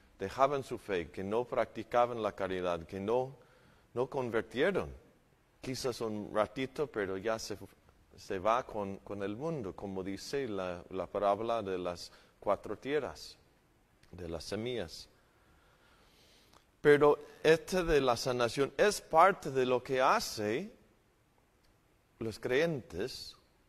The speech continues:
para anunciar el evangelio. Pero no es el evangelio en sí. El evangelio es Jesús,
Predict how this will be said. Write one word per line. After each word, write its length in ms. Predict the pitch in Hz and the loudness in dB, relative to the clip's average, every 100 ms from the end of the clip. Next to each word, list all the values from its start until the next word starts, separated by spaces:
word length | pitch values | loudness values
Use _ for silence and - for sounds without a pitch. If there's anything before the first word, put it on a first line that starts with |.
| _ _ _ _ - | _ _ _ _ 2
para 240 | 131 160 147 | 6 8 6
anunciar 640 | 123 127 131 113 107 113 | 2 -2 -4 2 4 4
el 160 | 117 107 | 2 0
evangelio. 580 | 110 117 160 120 71 69 - _ _ _ _ _ _ _ _ _ _ _ _ _ _ _ _ - - - _ _ _ - | -2 -4 -6 -6 -10 -14 -20 _ _ _ _ _ _ _ _ _ _ _ _ _ _ _ _ -20 -20 -20 _ _ _ -6
Pero 200 | 117 110 | -2 2
no 120 | 120 | 2
es 100 | 123 | 2
el 140 | 135 117 | 0 0
evangelio 480 | 104 101 107 101 | 0 -4 -6 -6
en 80 | 95 | -6
sí. 240 | - 73 71 - | -10 -14 -12 -4
El 140 | 107 | 2
evangelio 720 | 113 117 110 160 170 143 139 | 4 4 4 2 2 6 6
es 120 | 143 | 6
Jesús, 720 | 151 139 - 196 156 - - | 4 0 2 0 0 -8 -16